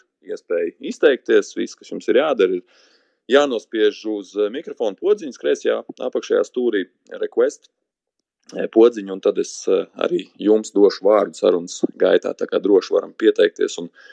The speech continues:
un izteikties tad, eh, brīvā mikrofona, eh, sporta versija. Eh,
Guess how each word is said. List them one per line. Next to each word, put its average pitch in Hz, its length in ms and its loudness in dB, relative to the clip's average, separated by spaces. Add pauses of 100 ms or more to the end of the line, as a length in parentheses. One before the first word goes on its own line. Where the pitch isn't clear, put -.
(400)
un 95 240 -4
izteikties - 640 0
tad, - 200 -2
eh, 85 100 2
brīvā 101 360 4
mikrofona, 87 640 -6
eh, 82 500 -6
sporta - 400 -4
versija. 87 420 2 (840)
Eh, 104 340 4